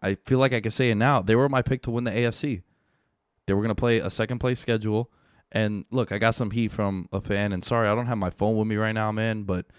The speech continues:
you know who you are because you, you D M'd me on Instagram, and you were saying, like, "Stop mentioning the first place and the second place schedule. Like, all it really does is determine two different games." And it's like, yeah, man, like,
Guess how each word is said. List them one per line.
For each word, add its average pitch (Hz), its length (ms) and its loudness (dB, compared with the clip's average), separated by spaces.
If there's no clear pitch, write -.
you 90 80 -6
know 107 140 4
who 110 100 4
you 95 200 4
are 104 140 4
because 95 300 0
you, 90 240 0
you 90 160 -6
D 104 180 0
M'd 101 160 0
me 98 80 0
on 90 160 0
Instagram, 95 420 -2
and 95 100 -6
you 98 100 -2
were 101 80 0
saying, 107 280 -2
like, 95 200 -2
"Stop 113 400 2
mentioning 104 420 -2
the 90 80 -2
first - 280 -2
place 95 260 -2
and 92 100 -6
the 90 60 -8
second 85 260 -6
place 87 220 -4
schedule. 87 340 -4
Like, 90 220 -8
all 120 200 6
it 113 40 4
really 104 300 2
does 98 300 2
is 87 280 -2
determine 98 520 -2
two - 180 -2
different 87 320 -4
games." 95 240 -2
And 92 100 -4
it's - 120 -10
like, 98 200 -4
yeah, 123 240 0
man, 98 280 0
like, 92 240 -2